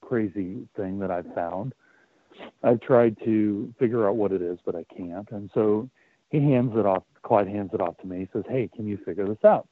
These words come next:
So I, I go and figure it out. I do the footwork, and I, you know, I figure out that they're burst transmissions, and they're very powerful, much more powerful than a burst transmitter sh-, transmission should be. And I go through this, you know, long story short,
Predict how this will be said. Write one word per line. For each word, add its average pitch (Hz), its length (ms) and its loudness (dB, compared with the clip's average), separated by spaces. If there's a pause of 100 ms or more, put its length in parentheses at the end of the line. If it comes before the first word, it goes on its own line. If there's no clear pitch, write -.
So 101 140 -4
I, 95 180 -6 (520)
I 165 100 2
go 156 220 8
and 147 120 0
figure 120 300 0
it 101 80 -2
out. 95 180 2
I 95 60 0
do 104 180 0
the 98 180 -2
footwork, 113 480 -6
and 98 100 -8
I, 92 220 -8 (1160)
you 160 80 2
know, 147 160 8
I 135 60 4
figure 131 340 6
out 107 160 4
that 107 120 -4
they're 101 120 2
burst 92 280 -2
transmissions, 92 800 -8
and 101 100 -6
they're 98 80 -2
very 113 320 4
powerful, 101 560 2
much 101 280 -6
more 104 140 -4
powerful 98 540 0
than 92 140 -6
a 90 40 -10
burst 98 340 -4
transmitter 98 680 -6
sh-, 180 80 -16 (100)
transmission 98 640 -8
should 85 180 -6
be. 95 100 -8
And 87 320 -14 (460)
I 123 60 -4
go 110 240 0
through 98 280 0
this, 92 220 -10 (200)
you 139 120 -10
know, 95 220 -8
long 110 280 -2
story 123 360 2
short, 175 320 6